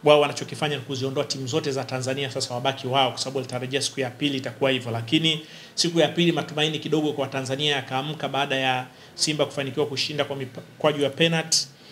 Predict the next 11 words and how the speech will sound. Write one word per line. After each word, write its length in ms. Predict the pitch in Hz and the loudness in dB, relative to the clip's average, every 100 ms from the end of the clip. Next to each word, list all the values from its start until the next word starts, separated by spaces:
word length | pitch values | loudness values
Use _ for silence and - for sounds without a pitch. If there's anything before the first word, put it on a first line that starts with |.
| - - | -20 -4
eh, 480 | 135 139 135 127 131 | 0 2 0 -2 -4
dhidi 280 | 135 156 143 | -2 0 0
ya 200 | 131 135 | 0 -2
Sharks, 680 | - - 180 175 - - - | 0 2 2 0 -4 -4 -6
Kariobangi, 560 | - 160 156 156 170 165 | 0 2 4 4 2 2
alafu, 460 | 143 151 156 160 156 156 - - | 2 2 2 -2 -2 -4 -12 -8
uh, 420 | 143 143 139 139 - | -2 0 0 -2 -4
Singida 420 | - 151 160 151 | -4 0 4 4
United 420 | 156 170 170 151 | 4 4 2 0
nao 180 | 156 156 | 2 2
wakaitandika 840 | 147 143 135 143 143 170 160 147 | 2 0 -2 -4 -2 0 2 0